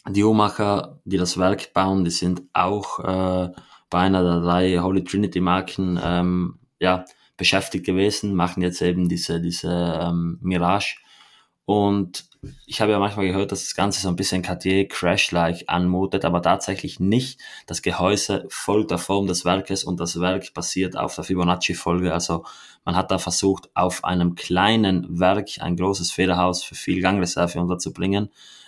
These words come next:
Äh, und um das Werk nicht größer zu machen, hat man dann eben die Form, äh, ja, dahingehend interpoliert, dass das Ganze, äh,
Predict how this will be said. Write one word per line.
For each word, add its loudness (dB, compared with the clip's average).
Äh, 2
und -4
um 0
das -2
Werk 2
nicht -2
größer 0
zu -2
machen, 0
hat -6
man 0
dann -4
eben 0
die -12
Form, 2
äh, -2
ja, 2
dahingehend 0
interpoliert, -2
dass -14
das -12
Ganze, -6
äh, -4